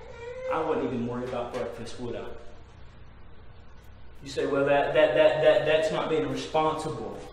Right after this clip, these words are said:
And I see what you're saying. But I mean, really, is there much you do about it anyway? How many people remember when they began to complain they just left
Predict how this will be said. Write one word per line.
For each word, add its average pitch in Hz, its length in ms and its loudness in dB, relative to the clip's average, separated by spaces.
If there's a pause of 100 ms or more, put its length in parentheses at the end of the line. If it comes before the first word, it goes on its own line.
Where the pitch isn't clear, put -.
(200)
And 160 120 0
I - 80 0
see - 140 -2
what 185 240 -2
you're - 80 -6
saying. 117 400 -6 (420)
But 151 80 0
I 156 140 2
mean, 185 280 -2
really, - 380 2 (640)
is - 140 -12
there 151 80 -8
much - 200 -10
you 170 80 -8
do 320 120 -6
about 311 180 -6
it - 120 -8
anyway? - 180 -8
How - 1300 -8
many 427 140 4
people - 300 2
remember 156 460 2
when 151 140 -2
they 143 160 2
began 156 220 -2
to 139 100 -2
complain 147 600 -2
they 135 200 -2
just 160 280 -4
left 147 220 2